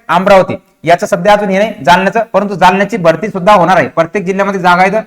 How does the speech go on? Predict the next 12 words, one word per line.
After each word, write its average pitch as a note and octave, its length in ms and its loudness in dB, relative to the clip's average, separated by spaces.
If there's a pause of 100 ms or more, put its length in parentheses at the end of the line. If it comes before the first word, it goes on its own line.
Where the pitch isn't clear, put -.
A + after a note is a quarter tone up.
(220)
हे F3+ 100 0
एवढी G3 220 0
जागा G3 240 0
काय A3 160 0 (200)
हे F3+ 160 -4
काय G#3+ 140 -4
ट्रेंडिंग, G3+ 500 -6 (140)
ट्रेंडिंग G#3+ 320 -2
मध्ये G#3+ 200 0
असणारे G#3 280 0
जिल्हे G3 220 2
आहेत, A#3 180 -4